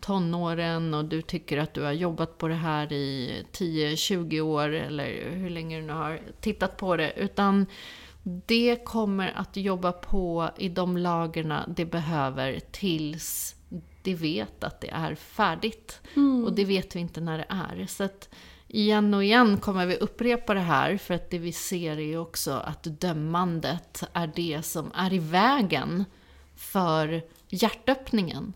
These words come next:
Speaker 1: Det är det som inte hör hemma i hjärtfrekvensen.
Speaker 2: Ja, och jag märkte också när allt det här spelade upp sig för mig hur mycket healing och kärlek det kom in när jag också vågade vara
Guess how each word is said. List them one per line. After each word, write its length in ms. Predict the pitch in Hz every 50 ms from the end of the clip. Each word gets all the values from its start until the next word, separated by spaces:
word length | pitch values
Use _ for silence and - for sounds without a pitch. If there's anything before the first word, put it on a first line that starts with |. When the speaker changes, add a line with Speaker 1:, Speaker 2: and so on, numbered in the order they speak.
| - -
Speaker 1:
Det 140 | - 202 214
är 60 | 208 196
det 180 | 196 196 202
som 400 | 196 - 214 202 196 190 185 - - - _ _ -
inte 360 | - 254 233 214 196 - - 202
hör 180 | 180 202 175
hemma 680 | 175 151 - 240 247 208 175 165 180 214 247 269 240 - - -
i 260 | - 160 156 156 156 -
hjärtfrekvensen. 1040 | - 160 - - - - - - - - - - - - 147 - - - - - - - _ _ _ _ -
Speaker 2:
Ja, 420 | 226 226 214 240 240 247 240 233
och 140 | - - 240
jag 320 | 214 240 247 269 302 339
märkte 320 | 339 302 254 - - - 196
också 280 | 190 - - - 196
när 380 | 190 196 190 185 185 180 180 180 - - -
allt 240 | - 208 202 196 196
det 60 | -
här 280 | 202 202 196 190 180 185 -
spelade 340 | - - - 185 185 185 185
upp 80 | 185
sig 120 | - 190 185
för 120 | - 208
mig 420 | 226 254 262 233 208 220 240 262 254 -
hur 200 | 196 220 220 214
mycket 720 | 208 214 226 220 - - - - - - 196 185 185 190 185 185 - - - - - - - - - - - - - - - - - - - - - - -
healing 600 | - 262 269 277 269 247 233 220 214 214 214 208
och 160 | - - -
kärlek 560 | - - - 262 240 220 208 208 220 269 285 - -
det 80 | - 226
kom 280 | 226 - 214 208 - -
in 600 | - 220 214 202 202 196 196 196 196 196 196 208
när 60 | 214 214
jag 120 | 202 190
också 300 | 202 - - - - 196 185
vågade 840 | 185 185 214 202 180 185 175 175 190 185 180 190 180 190 190 - - - - -
vara 440 | - 185 190 190 185 185 190 185 -